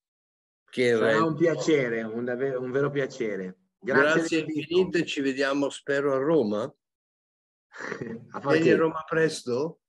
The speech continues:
Speaker 2: Eh, presto non credo, se per intendi per fare il ministro io sono ben contento di continuare
Speaker 1: No.
Speaker 2: a fare il mio mestiere, quindi il
Speaker 1: No,
Speaker 2: ministro
Speaker 1: per
Speaker 2: non lo
Speaker 1: fare il
Speaker 2: vado
Speaker 1: tuo
Speaker 2: a fare.
Speaker 1: mestiere, parlano, parlano di,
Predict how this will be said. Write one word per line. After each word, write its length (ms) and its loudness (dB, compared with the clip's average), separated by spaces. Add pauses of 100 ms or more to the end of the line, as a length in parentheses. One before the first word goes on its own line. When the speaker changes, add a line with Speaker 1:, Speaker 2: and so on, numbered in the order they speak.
(140)
Speaker 2:
Eh, 720 -2 (500)
presto 520 2
non 160 4
credo, 580 4
se 240 -6
per 200 2
intendi 560 2
per 180 0
fare 220 0
il 60 0
ministro 560 0
io 260 -2
sono 240 -6
ben 200 -4
contento 500 -8
di 60 -8
continuare 420 2
Speaker 1:
No. 60 -4
Speaker 2:
a 40 -10
fare 380 -6 (280)
il 140 -4
mio 300 0
mestiere, 720 -8
quindi 300 -4
il 80 -4
Speaker 1:
No, 40 -8 (100)
Speaker 2:
ministro 300 -2
Speaker 1:
per 80 -6
Speaker 2:
non 100 2
lo 60 4
Speaker 1:
fare 140 4
il 40 2
Speaker 2:
vado 160 0
Speaker 1:
tuo 80 0
Speaker 2:
a 60 -8
fare. 140 -4 (120)
Speaker 1:
mestiere, 380 -4
parlano, 720 -4
parlano 680 -6
di, 400 -4